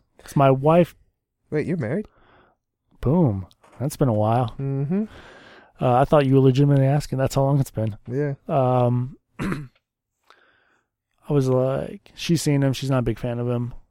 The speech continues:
Speaker 1: as a musician. Um, I was like, "Is that Ed Sheeran?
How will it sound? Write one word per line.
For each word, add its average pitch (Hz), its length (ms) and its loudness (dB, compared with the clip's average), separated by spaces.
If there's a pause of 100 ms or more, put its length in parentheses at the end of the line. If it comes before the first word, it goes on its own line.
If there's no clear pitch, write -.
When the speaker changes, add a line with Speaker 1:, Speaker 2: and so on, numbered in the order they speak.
(120)
Speaker 1:
as 117 320 -6
a 139 160 -10
musician. 117 680 -4 (580)
Um, 120 280 -4
I 120 60 0
was 127 120 0
like, 120 200 -2 (280)
"Is - 60 -16
that 196 100 -4
Ed 165 120 0
Sheeran? 147 380 -2